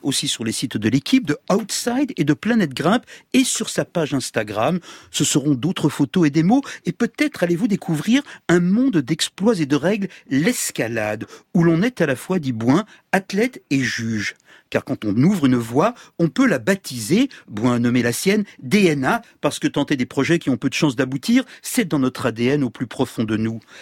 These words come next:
Mais on ne nomme pas seulement la voie, on proclame sa difficulté à l'intention des autres, et c'est Bouin à labelliser son D N A neuf C, c'est la plus haute de toutes les côtes.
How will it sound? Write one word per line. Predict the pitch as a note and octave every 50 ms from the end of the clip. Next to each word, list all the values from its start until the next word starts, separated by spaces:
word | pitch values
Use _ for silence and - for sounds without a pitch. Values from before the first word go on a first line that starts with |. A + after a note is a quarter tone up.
| - - - -
Mais | D#3 E3+ F#3+ - C4
on | B3+
ne | A3+ E3+
nomme | C#3 C#3+ D3 C#3+ C3+ C3+ B2+
pas | - - G3+
seulement | - - - D3 C3 C3 D#3 G3+ F#3+
la | D3 A#2
voie, | A2+ A#2 A2+ C3+ E3 G#3 B3 - - - - _ -
on | E3+ E3
proclame | - - - F#3+ A3 - - G#3+ A#3 B3+ C#4 C4
sa | - - D3
difficulté | C#3 B2+ E3 - - D#3 - E3 D#3 - - B3+ D4+ D4+ - - - - _
à | C#3 C#3+
l'intention | D3 D#3+ F#3+ A#3+ - - G3+ F3 D3+ - - - C4 B3
des | E3+ C#3 C#3 B2 G#2+ A2 B2+
autres, | C3 F#3+ B3+ - - - - - _ -
et | C#3
c'est | - - - - A2
Bouin | G#2 G2+ A2 A2 B2+ A3 - - - - -
à | A#2
labelliser | A#2 B2 G#2+ A2+ A2 G2+ G#2 G2 G#2+ D#3
son | F#3 - - C#3
D | A#2+ A2 A#2
N | G#2+ G#2 A2
A | C#3 F3+ G#3 - _ _ _ -
neuf | C3 C3 D3 A3 C#4 B3+ - -
C, | - - F#3 E3 G#3 B3 - _ _
c'est | - - D#3+
la | C3+ C3
plus | - - C#3 C#3
haute | F#3+ A3 - D#3+
de | C#3 C#3
toutes | - - C4 - -
les | C#3
côtes. | B2 - - C3 B2 - -